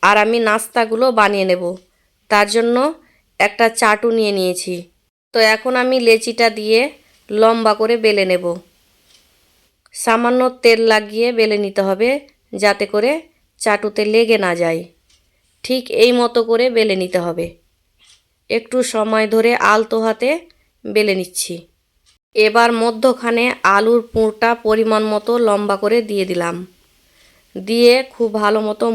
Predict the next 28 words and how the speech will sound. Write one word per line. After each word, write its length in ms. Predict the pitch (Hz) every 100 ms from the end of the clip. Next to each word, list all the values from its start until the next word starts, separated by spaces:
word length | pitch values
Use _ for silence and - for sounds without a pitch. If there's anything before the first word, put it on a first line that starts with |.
| 220
মুখটা 340 | 220 - 233
বন্ধ 280 | 226 208 208 208
করে 160 | 202 190
নিতে 220 | 185 180
হবে। 280 | 165 165 165 165 _ _ _ _ _ _ _ _ _ _ _ _ _ _
তো 40 | 214 208
এখন 180 | 208 247 240
আমি 180 | 240 247 202
একটা 240 | 208 - 233
তোমাদেরকে 560 | 214 208 208 208 233 262 302 _ _ _ -
বানিয়ে 400 | 185 202 214 214
দেখাচ্ছি। 540 | 196 185 185 180 - 175 175 _ _ _ _ _ _ _ _ -
এই 140 | 220
মতো 260 | 233 233 226
করে 240 | 214 220 240
মুখটা 400 | 220 214 - 233
খুব 220 | 233 233 208
সুন্দরভাবে 680 | - 220 214 208 208 208 233
চেপে 340 | 247 220 208 202
চেপে 280 | 202 202 233
বন্ধ 240 | 214 202 196
করে 220 | 196 190
দিতে 240 | 185 185
হবে। 240 | 170 170 170 - _ _ _
আর 100 | - 190
আমি 200 | 220 220 220
একটু 200 | - 262 226
হাত 220 | 208 202